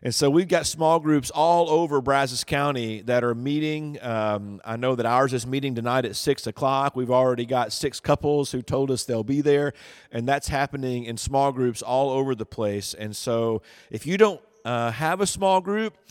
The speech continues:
uh, wanna let you know, just please call the church office this, sometime this week. We will help you get connected.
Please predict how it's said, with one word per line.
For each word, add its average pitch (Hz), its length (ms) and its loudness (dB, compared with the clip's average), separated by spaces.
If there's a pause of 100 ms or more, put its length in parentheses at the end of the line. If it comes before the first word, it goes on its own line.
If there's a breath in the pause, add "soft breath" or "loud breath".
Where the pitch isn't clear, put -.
(300 loud breath)
uh, 117 220 -2
wanna 160 240 -2
let 151 180 -2
you 147 140 -6
know, 151 400 2
just 135 380 -6
please 165 420 -4
call 151 260 -2
the 139 80 -6
church 143 320 -4
office 135 480 -2
this, 127 220 -6
sometime 131 500 -4
this 123 180 -2
week. 131 280 -4
We 127 240 -4
will 143 160 -4
help 131 300 -6
you 127 140 -8
get 113 360 -4 (320 soft breath)
connected. 123 640 -4